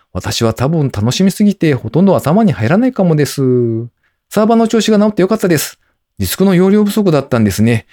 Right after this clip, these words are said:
ブイピーエス使ったことないですけど、結構手間がかかってめんどくさいんですかね。とコメントいただきました。はい、ブイピーエスはですね、勉強も兼ねてレンタルしてみましたが、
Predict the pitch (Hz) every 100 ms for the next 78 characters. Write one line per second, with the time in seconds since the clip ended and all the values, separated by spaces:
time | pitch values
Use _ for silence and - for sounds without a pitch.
0 | - _ 120 127 143 147 143 - - 131
1 | 139 147 139 139 131 - 113 101 - 180
2 | - 156 110 185 165 135 120 104 92 123
3 | 151 208 190 139 104 101 107 117 120 110
4 | _ - _ _ _ _ _ - 262 175
5 | 117 95 98 95 - 82 - - 80 76
6 | 78 76 - _ _ _ _ _ _ _
7 | 98 73 - 101 - 104 104 - 82 76
8 | - 85 - 95 101 - 95 101 98 95
9 | 85 85 95 _ _ _ - 92 82 76
10 | - 76 76 80 - 82 95 -